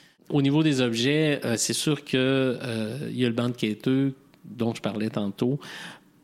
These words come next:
parce que ça nous permet de le voir d'un autre angle, euh, et qui est associé au banc de quêteux. C'est un objet aussi que j'aime beaucoup. Euh,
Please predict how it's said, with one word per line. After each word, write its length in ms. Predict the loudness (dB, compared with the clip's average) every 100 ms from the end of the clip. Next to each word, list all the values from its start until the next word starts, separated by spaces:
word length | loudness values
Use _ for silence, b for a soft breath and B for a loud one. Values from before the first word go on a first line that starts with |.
| _ _ _ -4
parce 260 | -2 -2
que 140 | 0 0
ça 200 | 0 2
nous 180 | 0
permet 680 | -2 0 0 2 2 2 2
de 140 | 2 2
le 160 | 0
voir 800 | -2 -2 0 2 0 0 -2 -6 -12 -20 -20 -8
d'un 200 | -2 0
autre 340 | 0 -2 -4 -6
angle, 360 | -4 -6 -8 -12 B B B B -10
euh, 640 | -6 -6 -8 -8 -10 -10 -16 -20 -20 -20 -2
et 360 | 2 2 2 -2
qui 280 | -4 0
est 180 | 0 0
associé 440 | -2 0 -2 -2 -2
au 80 |
banc 180 | -2 -4
de 80 | -4
quêteux. 560 | -2 -4 -2 -2 -2 -4 B B -14
C'est 160 | -4
un 80 | 0
objet 240 | 0 0 -2
aussi 340 | -2 -4 -4
que 60 | -2
j'aime 260 | 0 0
beaucoup. 680 | -2 -2 -2 -2 -4 -2 -2 -4 B B -14 -4
Euh, 680 | -2 0 -2 -2 -6 -8